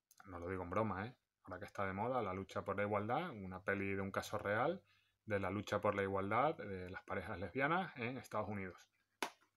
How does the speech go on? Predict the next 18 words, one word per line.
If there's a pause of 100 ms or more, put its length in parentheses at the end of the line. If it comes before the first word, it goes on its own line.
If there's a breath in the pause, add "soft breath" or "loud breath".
(960 loud breath)
Y
la
segunda
temporada
de
The
Following, (120)
a
ver
en
qué
acaba
esto,
que
solo
hay
una
más